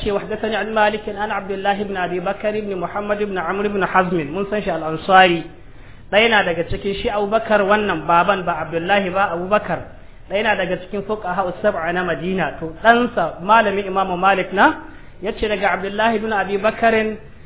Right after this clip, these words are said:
shi Abdullahi bin Abi Bakar ɗin nan ya ce, "Anna maulatan, wata maula, wata wato yarinya, fa, ya, ya, a, a, maula." Ya muka ce maula yana ɗauka fasarori da yawa, yana ɗauka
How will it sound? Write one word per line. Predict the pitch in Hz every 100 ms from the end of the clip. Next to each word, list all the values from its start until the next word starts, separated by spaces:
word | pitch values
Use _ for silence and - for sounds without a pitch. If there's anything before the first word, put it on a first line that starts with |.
| -
shi | - 277
Abdullahi | 254 247 247 233
bin | 233
Abi | 208 214
Bakar | 208 226 233 233
ɗin | 226 220 226
nan | 220 214
ya | 214 220 -
ce, | 214
"Anna | 208 247 254 247
maulatan, | 208 190 180 185 185 - 156 143 156
wata | 233 247 254
maula, | 226 180 175 180 170 165
wata | 226 240 240 233 233 233 226 - - - - -
wato | 190 190 185 196 185 175 170 -
yarinya, | 175 214 220 247 240 226 185 - - - -
fa, | 190 185 175 170 165 156 -
ya, | 165 208 214 220
ya, | 196 196 180 170 175
a, | 190 175 170 170 170 165
a, |
maula." | 175 180 170 202 196
Ya | 220
muka | 277 262
ce | 247
maula | 233 214 226 240 240 240 - - -
yana | 233 247
ɗauka | 226 220
fasarori | 196 202 214 208 214
da | 196
yawa, | 175 165 156
yana | 240 233
ɗauka | 226 226